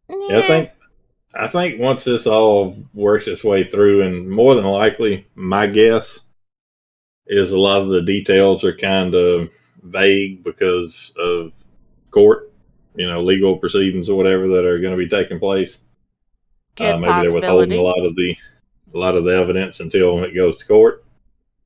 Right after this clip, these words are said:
Speaker 1: I got a feeling there's gonna be a whole lot that comes out on this. I, I mean, 'cause this dude didn't do this for no reason.
Speaker 2: Well, a, a lot of people have been saying that and have speculated that this was possibly a domestic violence situation gone wrong.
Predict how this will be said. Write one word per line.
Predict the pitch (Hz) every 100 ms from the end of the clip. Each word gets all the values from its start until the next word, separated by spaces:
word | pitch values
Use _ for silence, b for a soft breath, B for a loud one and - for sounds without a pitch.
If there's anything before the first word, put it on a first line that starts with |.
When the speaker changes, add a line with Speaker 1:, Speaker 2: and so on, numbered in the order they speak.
| _ -
Speaker 1:
I | 113
got | 165
a | 139
feeling | 165 151 120
there's | 98 90
gonna | 120 110
be | 113
a | 87 80 80 76
whole | - 120 123 110 95
lot | 113 101 - -
that | - -
comes | 107 95
out | 101 85 - _ _ _ _ _ _ _
on | 87 87 87
this. | 85 -
I, | 92
I | 87 90 90
mean, | 87 85
'cause | 85 -
this | - 135 156
dude | 147 139 98
didn't | 120 104 95
do | 113
this | 98 90 -
for | 87
no | 90 101
reason. | 92 85 - - _ _ _ _ _ _ B B B B
Speaker 2:
Well, | 330 349 339 311 285
a, | 311
a |
lot | 311 381
of | 403
people | 339 330 294 269
have | 269 240 208
been | 233 214
saying | 233 220 196 180
that | 175 175 -
and | 202
have | 196 190
speculated | - 214 202 208 196 190 185
that | 180 180
this | 190 180
was | 190 180 175 -
possibly | - 196 190 180 175
a | 170
domestic | 165 165 170 180 170
violence | - 156 156 180 175
situation | - 180 196 180 175 185 180
gone | 170 170 156
wrong. | 151 170 185 214